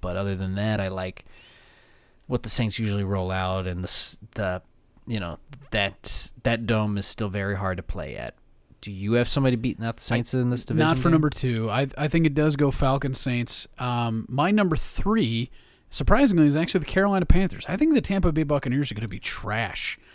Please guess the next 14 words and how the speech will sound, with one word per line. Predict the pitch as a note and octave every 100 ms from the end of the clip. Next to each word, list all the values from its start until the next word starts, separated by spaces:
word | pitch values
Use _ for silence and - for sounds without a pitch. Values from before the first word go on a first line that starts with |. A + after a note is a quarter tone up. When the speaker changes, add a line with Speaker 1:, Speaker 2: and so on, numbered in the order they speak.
| - -
Speaker 2:
I | -
think | E3+ A#3+
the |
Panthers | - F3+ G3+ G3 D#3+
will | D#3+
Speaker 1:
I | A#2+
Speaker 2:
at |
least | A#2+ G#2
Speaker 1:
agree. | G2+ G2
Speaker 2:
be |
Speaker 1:
I | F#2+
don't | A2
Speaker 2:
serviceable. | C#3 C#3 G#2 - - - - _ _ _ _ _ _ _ _ _ _ _ -
Speaker 1:
Yeah. | A#2 G#2+ E2